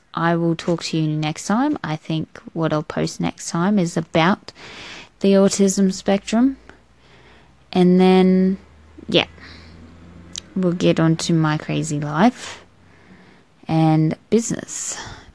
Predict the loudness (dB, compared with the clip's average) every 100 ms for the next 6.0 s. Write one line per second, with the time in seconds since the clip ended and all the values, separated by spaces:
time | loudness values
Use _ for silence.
0 | _ -12 -12 -12 -14 -14 -10 -10 -10 -14
1 | -14 -16 -14 -16 -20 _ _ _ _ _
2 | _ _ _ _ _ _ _ _ _ -8
3 | -4 -2 0 -2 -2 -6 _ _ _ _
4 | _ _ _ -4 0 0 -2 -4 -4 -4
5 | -4 -2 -2 -2 -4 -6 -4 -2 -4 -6